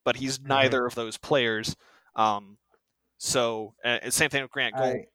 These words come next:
Speaker 1: Blake Francis. You know, they're all really, really good, but none of them are a, an Obi Toppin or a Malachi Flynn. So, um, Richmond, Richmond looks like a top four seed to
Speaker 2: I,
Speaker 1: me.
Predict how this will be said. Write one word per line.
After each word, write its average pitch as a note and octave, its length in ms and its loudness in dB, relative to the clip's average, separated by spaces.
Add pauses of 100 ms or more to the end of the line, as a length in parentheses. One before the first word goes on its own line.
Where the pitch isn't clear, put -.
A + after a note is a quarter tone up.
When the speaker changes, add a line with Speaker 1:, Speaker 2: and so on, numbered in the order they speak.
(180)
Speaker 1:
Blake A#2 200 -2
Francis. C#3 400 2
You B2+ 60 -10
know, A2+ 140 -6
they're B2 140 -2
all C#3 160 2
really, D3+ 260 0
really C3 260 -2
good, C3 240 0
but A2+ 120 -6
none C#3+ 200 2
of C3 120 -2
them B2 160 -8
are A#2+ 540 -4 (160)
a, G#2+ 220 -4
an A2+ 160 -4
Obi A#2 260 -10
Toppin G#2+ 360 -2
or G#2 100 -12
a G#2 60 -14
Malachi G#2 400 -6
Flynn. A#2 380 -6
So, G#2+ 300 -6 (480)
um, A2 220 -2 (100)
Richmond, D#3 380 -4
Richmond F#3 400 2
looks D#3 200 -2
like C3+ 160 8
a B2 60 2
top A#2+ 280 2
four A#2 200 -12
seed A2+ 380 -10
to C3 60 4
Speaker 2:
I, D3 80 6
Speaker 1:
me. C3+ 60 -4